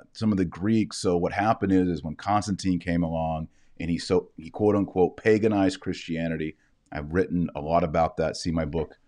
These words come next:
uh, Eternal City. When they paganized Christianity, that's when the spherical part came in. Well, actually, Arnobius is,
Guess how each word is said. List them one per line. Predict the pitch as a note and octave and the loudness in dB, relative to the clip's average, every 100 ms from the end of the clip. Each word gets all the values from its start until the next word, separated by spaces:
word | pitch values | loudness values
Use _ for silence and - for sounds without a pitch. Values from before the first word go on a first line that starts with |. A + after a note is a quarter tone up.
| _ _ _ - | _ _ _ -12
uh, | C#2+ D#2 - | -8 -8 -8
Eternal | E2 F#2 E2+ D#2 | -10 -4 -2 -2
City. | - E2 G2 - - - - - _ - - - - - _ - - - | -2 -2 -2 -6 -18 -20 -20 -20 _ -20 -16 -14 -14 -16 _ -20 -12 0
When | G#2+ | 2
they | G#2 | 2
paganized | - C#3 C#3 C#3+ A#2+ - | 2 4 8 8 6 2
Christianity, | A2+ G2+ G#2+ G2 F#2+ F#2+ | -2 -2 0 2 2 2
that's | G2+ G2+ | 0 0
when | |
the | F2+ | -2
spherical | - F#2+ F2+ E2 C2+ | 0 2 2 2 -4
part | - D2 - | -2 -4 -4
came | D2+ | -6
in. | C#2+ C#2 | -6 -6
Well, | D#2+ - - _ _ _ | -8 -8 -20 _ _ _
actually, | G#2 - - E3 G#2 F2 C3 - - - _ _ _ _ _ _ - | 2 2 2 0 2 2 0 -8 -20 -20 _ _ _ _ _ _ 0
Arnobius | G2+ G2+ C3 D3 A#2+ G#2+ - - - | 4 6 6 8 6 4 -2 -12 -4
is, | A2 A2 G#2+ F#2 - - | 0 2 2 -2 -10 -14